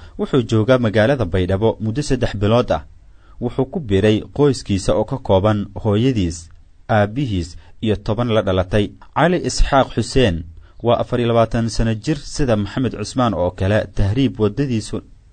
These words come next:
dhib badnayd ku tagay dalka Maraykanka, kuna jiray dhalinyarada dib loogu soo celiyey dalka Soomaaliya. Cali Isxaaq wuxuu isku maray kow iyo toban waddan oo Latin America ah,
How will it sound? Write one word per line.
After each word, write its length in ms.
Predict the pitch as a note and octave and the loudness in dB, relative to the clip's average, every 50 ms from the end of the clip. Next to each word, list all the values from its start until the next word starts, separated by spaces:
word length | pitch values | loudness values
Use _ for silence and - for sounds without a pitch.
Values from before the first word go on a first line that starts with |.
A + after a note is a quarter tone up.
| _ - - | _ -6 -6
dhib 120 | C3+ A2+ F#2 | -6 -2 -2
badnayd 360 | G2+ F2+ F2 F2+ F2+ F2 E2+ - - - - - - | -2 -2 -2 -2 -2 -4 -4 -8 -14 -20 -20 -20 -12
ku 100 | - - C3+ | -10 -10 -2
tagay 300 | - - G#2+ A2+ A#2+ A#2 | 0 2 2 2 2 2
dalka 320 | A#2+ B2+ B2+ A#2 - A2 | 2 0 0 2 0 0
Maraykanka, 640 | G#2 G#2+ G#2+ A#2 B2 B2 - F#2+ F2+ F#2 - A2 G2+ | 0 2 2 2 2 2 0 -2 -4 0 0 0 0
kuna 240 | - - C3+ C#3+ D3+ | 0 -2 -2 -2 0
jiray 340 | B2 G#2+ G2+ F#2 F2 E2 - - - - - - - - | 0 0 0 0 -2 -2 -6 -10 -18 -20 -20 -20 -12 -6
dhalinyarada 680 | G#2+ G#2 G#2 G#2 G#2 G#2 G#2 G#2 B2+ C3 G#2+ F2 D#2+ E2 E2+ | -2 0 0 0 2 2 0 0 2 2 2 0 0 -2 -6
dib 200 | G#2 B2+ C3 A#2 | -8 -6 -2 0
loogu 220 | A#2 A2 G#2+ A#2+ | 2 2 2 0
soo 200 | A#2 - A2+ G2+ | -2 0 0 0
celiyey 300 | F#2 G2 G2+ G2+ A#2+ A#2+ | 2 2 0 2 2 2
dalka 300 | A#2 A#2 A#2 A2+ - G#2+ F#2+ | 2 0 -2 0 0 -2 -2
Soomaaliya. 580 | - A2 G#2+ A2+ C3 A#2+ G#2 F#2 F2 D#2+ D2+ D#2 - - - - - - - | 0 0 0 2 2 2 2 2 2 0 -2 -6 -10 -18 -20 -20 -20 -18 -6
Cali 220 | - C3 D#3 D#3+ C#3+ - - | -2 -2 0 0 -2 -4 -4
Isxaaq 420 | G#2 - - - C3 A2+ - - - D#2+ - - - - - - - | 0 2 2 4 4 4 4 2 -2 -6 -6 -8 -14 -20 -20 -12 -10
wuxuu 280 | G2+ G2+ - - G#2 - | -8 -6 -4 -4 -4 -4
isku 240 | - - - - F3 | -6 -10 -8 -4 -2
maray 340 | D#3 A#2+ F#2+ F#2 F2+ F2+ F2 - - - - | 0 2 2 2 0 -2 -4 -8 -14 -16 -6
kow 240 | - G3 G3 F#3+ A2+ | -2 0 0 0 0
iyo 100 | A#2 A#2 | -2 -4
toban 280 | - - A2+ B2+ B2+ | -4 -2 -2 -2 -2
waddan 440 | A#2 F#2 F2+ F2 E2+ A2 G#2+ G#2+ - - | 0 0 0 0 2 0 0 0 -2 -4
oo 120 | - A2+ G#2+ | -2 0 2
Latin 380 | G#2 G#2 G#2 G2+ - - C3+ A#2 | 4 4 2 2 2 0 0 2
America 460 | G#2+ A2+ C3 C3 A#2 A2+ - - B2+ | 2 2 2 2 2 0 2 2 2
ah, 160 | G2+ F2 D#2+ | 2 2 2